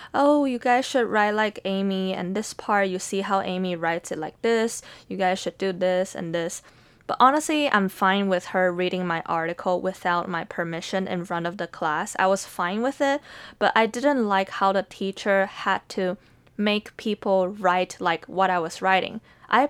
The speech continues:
personally believe everyone has their own writing style, and we were just children. We were young. We were young students.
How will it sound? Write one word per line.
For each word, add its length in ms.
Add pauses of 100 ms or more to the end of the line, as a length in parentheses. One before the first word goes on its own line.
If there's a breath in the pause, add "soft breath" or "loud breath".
(120)
personally 600
believe 580
everyone 520
has 240
their 180
own 180
writing 360
style, 540 (300 loud breath)
and 560
we 160
were 240
just 460
children. 640
We 120
were 140
young. 440
We 100
were 160
young 300
students. 640